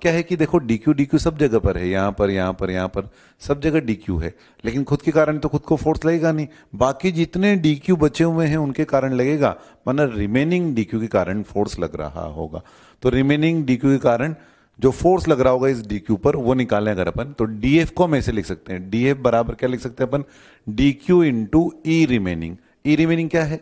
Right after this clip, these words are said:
बचे हुए सारे जितने भी चार्ज हैं उनके कारण इलेक्ट्रिक फील्ड। तो, अ, जैसे यहाँ समझ सकते हैं आप कि जैसे ये एक अकेला चार्ज है वन, तो इस पर टू, थ्री, फ़ोर, फ़ाइव, सिक्स, बचे हुए जो पांच चार्ज हैं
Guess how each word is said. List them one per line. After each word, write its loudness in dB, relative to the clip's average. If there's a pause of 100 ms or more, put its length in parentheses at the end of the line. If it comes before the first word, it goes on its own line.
बचे 2
हुए 2
सारे 0
जितने -4
भी -6
चार्ज -2
हैं 0 (340)
उनके -4
कारण -4 (120)
इलेक्ट्रिक -8
फील्ड। 0 (520)
तो, 2 (400)
अ, 2
जैसे 0
यहाँ 2
समझ -2
सकते -4
हैं 2
आप -6 (260)
कि 0 (220)
जैसे 0 (240)
ये 2
एक -2
अकेला 2
चार्ज -2
है 2
वन, 0 (200)
तो -6
इस -2
पर 0 (180)
टू, 2
थ्री, 2
फ़ोर, 2
फ़ाइव, 0
सिक्स, -2 (100)
बचे 2
हुए 4
जो 2
पांच -2
चार्ज 0
हैं -6